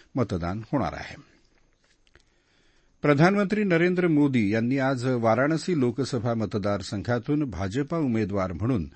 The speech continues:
आपला उमेदवारी अर्ज दाखल केला.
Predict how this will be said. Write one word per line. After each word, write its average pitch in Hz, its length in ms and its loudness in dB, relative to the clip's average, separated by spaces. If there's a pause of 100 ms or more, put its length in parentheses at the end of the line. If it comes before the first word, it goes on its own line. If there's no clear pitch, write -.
(320)
आपला 127 320 4
उमेदवारी 139 720 2
अर्ज 98 300 -2
दाखल 95 380 -4 (100)
केला. 90 180 -6